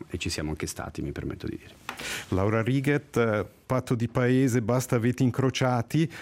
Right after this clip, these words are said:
Speaker 2: però una campagna elettorale che si avvicina, è, è fattibile per il P S o fantascienza? Pensiamo che c'è stata una grande mobilitazione di cittadini nelle piazze,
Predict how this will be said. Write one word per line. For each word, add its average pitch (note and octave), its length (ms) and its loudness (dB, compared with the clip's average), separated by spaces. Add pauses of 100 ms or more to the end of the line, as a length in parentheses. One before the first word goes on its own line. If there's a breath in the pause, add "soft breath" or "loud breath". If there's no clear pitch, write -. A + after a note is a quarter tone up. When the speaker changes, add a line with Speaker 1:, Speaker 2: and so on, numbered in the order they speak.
Speaker 2:
però - 180 -4
una F2 180 -2
campagna A2 420 2
elettorale G#2+ 560 2
che - 120 -6
si - 140 -2
avvicina, A#2+ 800 2 (200 loud breath)
è, - 240 -12
è A2 120 -4
fattibile F2+ 600 -2
per - 160 -2
il F2+ 120 -2
P G2+ 320 2
S - 160 -2
o E3 100 2
fantascienza? F2+ 680 -2
Pensiamo G#2 480 0
che E2+ 500 -4
c'è - 140 -4
stata F#2+ 300 -4
una F2+ 140 0
grande G#2 340 0
mobilitazione G#2+ 680 2
di G2 140 0
cittadini G2 540 0
nelle F2 180 0
piazze, A2+ 720 -2